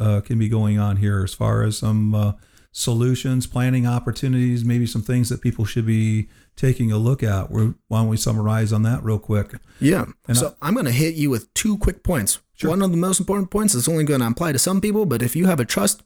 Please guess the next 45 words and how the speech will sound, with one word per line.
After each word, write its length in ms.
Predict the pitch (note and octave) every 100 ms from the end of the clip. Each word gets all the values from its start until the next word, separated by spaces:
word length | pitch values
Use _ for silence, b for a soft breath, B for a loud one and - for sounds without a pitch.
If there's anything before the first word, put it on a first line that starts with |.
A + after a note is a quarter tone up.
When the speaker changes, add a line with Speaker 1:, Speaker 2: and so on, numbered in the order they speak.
| _
Speaker 2:
go 120 | F3+
get 140 | F3+ E3
that 100 | C3
reviewed. 340 | G#2+ F2+ D#2 - B B B B B B -
Speaker 1:
Yeah, 240 | B2 A2+
reevaluate 720 | A2 C3+ B2+ A#2+ B2 A#2+ A#2+ A2+
those 160 | G#2+
beneficiaries, 760 | G#2+ A2+ G#2 A2 G#2+ G#2+ G#2 G2+
the 60 |
way 100 | G#2+
the 80 | G#2
beneficiary 580 | G2+ G#2 G#2 G2 G2+ F#2+
statements 420 | - G#2 G2 -
are 40 |
set 240 | F#2+ - G#2
up. 140 | G2+
But 140 | G2+ G2
if 80 |
you 80 | G2+
do 220 | G2+ A2+
have 200 | A2 G#2+
the 80 | G#2+
trust, 400 | G#2+ A2+ G2+ -
you 140 | G#2+ G#2+
bet, 320 | A2+ G#2+ - b b b
especially 480 | A#2 A2+ G#2+ G#2 A2+
if 80 | A2
it's, 240 | G#2+ -
uh, 420 | G#2+ G2+ G2+ G2 G2
the 140 | G#2+
conduit 520 | - G#2+ A2+ G#2 G2
trust 340 | - G2 F#2+ -
itself, 500 | - - A#2+ G#2 -
Speaker 2:
Absolutely. 460 | F2+ G2+ G2 F2+
Speaker 1:
you 60 | A#2
gotta 240 | A2 G#2+
get 140 | G#2+ G2
a 40 |
review. 500 | G2 G2 G#2+ G#2+ G#2
And 200 | G#2+ G#2
then 120 | G#2
again, 220 | G#2 A2
the 80 | G#2
discretionary 720 | G2 - - A#2+ - A2+ G#2
trust 400 | G2+ - G#2 -